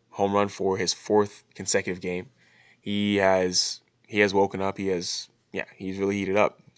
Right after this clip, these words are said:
He's, the power stroke has arrived for Rafi. Byron Buxton continues to rake. Talked about him yesterday. This is a big breakout year for him. But yeah, Boston continues to click, and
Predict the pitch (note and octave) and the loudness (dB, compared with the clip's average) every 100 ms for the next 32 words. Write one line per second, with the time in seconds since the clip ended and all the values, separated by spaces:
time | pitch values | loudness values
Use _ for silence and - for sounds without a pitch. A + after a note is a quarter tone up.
0 | _ - D2+ - _ - F2 F#2 F#2+ - | _ -16 -16 -16 _ -14 -2 4 4 4
1 | F#2 F#2+ - _ - G2+ F#2 F#2 F#2+ F#2+ | -2 -2 -6 _ -10 -6 -4 0 4 4
2 | F#2 F2+ F#2 F#2 F#2+ G2 F2+ - - - | 2 -4 -4 4 4 4 -2 -12 -20 -20
3 | - G2 G2 G2 G#2 G2+ G#2+ F#2 F#2 - | -2 6 6 8 6 6 2 -4 -4 -4
4 | F#2 F#2 F#2 F#2 F#2 - _ _ G2 G2+ | -4 -6 -4 0 0 -2 _ _ 0 0
5 | F#2+ F#2+ F#2 F#2 - F#2+ F#2+ G2+ - F#2 | 0 -2 0 -2 -2 -4 -10 -10 -10 -8
6 | F2 F#2+ D#2+ F#2+ F#2 F2 F2+ D#2+ G#2+ F#2 | -4 -4 -2 -2 0 0 -2 -6 -8 -6
7 | D#2 - - _ _ _ _ _ _ _ | -8 -12 -20 _ _ _ _ _ _ _
8 | G2 F2+ F2 E2+ G2 G2+ G#2 G#2 G2 - | 0 2 2 -2 4 6 6 0 -4 -4
9 | G2 F#2 - - G2+ F#2 - - F2+ F2 | -4 -4 -6 0 2 0 -6 -12 -8 -8
10 | E2 | -8